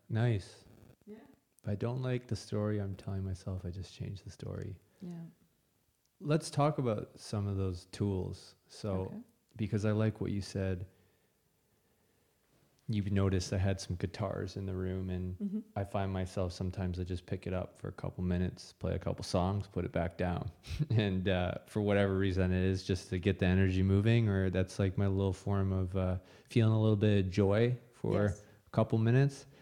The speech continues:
Speaker 2: Right.
Speaker 1: And that mus-, musical instruments might not be for everybody. So what are some of the things that you have discovered that work for Annette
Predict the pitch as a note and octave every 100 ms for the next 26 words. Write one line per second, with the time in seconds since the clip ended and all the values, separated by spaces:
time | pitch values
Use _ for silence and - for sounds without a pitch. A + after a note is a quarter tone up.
0 | - E3+ D#3+ G#2 G2 G2+ - - - -
1 | A#2 A#2 - - _ A#2+ A#2+ A#2+ - A#2
2 | A#2 A#2+ A#2 - B2 A#2 A2 A#2 A#2+ A#2
3 | - D#3 C#3+ F#2 E2+ E2 - - _ -
4 | - G2 F#2+ F#2+ - - _ _ _ -
5 | A#2+ C3+ B2 B2+ A#2+ G#2+ - A2+ G#2+ G2
6 | G#2 G2+ F#2+ - G2+ A#2 A#2 F#2+ G2 F#2
7 | - F#2 F2 F#2 G#2+ - _ G#2+ G#2+ A2+
8 | A2+ - - G#2+ G#2+ A2 B2+ F#2+ E2